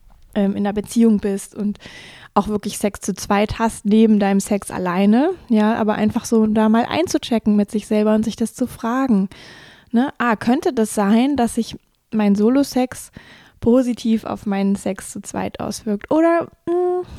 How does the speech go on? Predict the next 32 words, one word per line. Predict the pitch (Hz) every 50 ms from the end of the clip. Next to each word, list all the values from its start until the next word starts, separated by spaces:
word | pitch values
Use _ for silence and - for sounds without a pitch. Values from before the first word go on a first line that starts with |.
| - - - -
könnte | - 247 254 269 277
das | 226 226 -
vielleicht | - - 226 - -
auch | - -
das | - 214 - -
genaue | - 196 190 196 190 190 190
Gegenteil | - 262 285 302 294 277 - - 262 233 233 226
sein? | 220 214 208 208 208 214 214 - _ _ _ _ _ _ _ _ _ - -
Es | - - -
kann | - - 247 254 247 285 294 - - - - - - - - _ _ _
immer | 247 262 285 285 262
beides | - 214 226 262 294 294 262 -
sein, | - 202 190 190 - 170 175 214 - - - - -
ja. | 226 214 208 220 220 - _ - - - - - - - - - _
Und | - 226 226
in | - 240
den | 247 240 240
allerseltensten | - 254 247 262 254 233 233 233 226 - - 247 - - 220 214
Fällen | - - 220 220 233 233 -
ist | - 240 226 - 240
es, | 226 - - - - -
ähm, | - 220 220 214 208 208 214 -
nur | - 233 254
das | 269 247 233 - -
eine | - 226 226 226 233 -
oder | - - 226 240 247 233
das | 214 214 214 -
andere, | - - 214 233 240 247 226 220 214
sondern | 214 214 208 214 214 -
irgendwie | - 233 233 233 214 226 262
ein | - 196 190
Gemisch. | 196 190 190 240 339 - - - -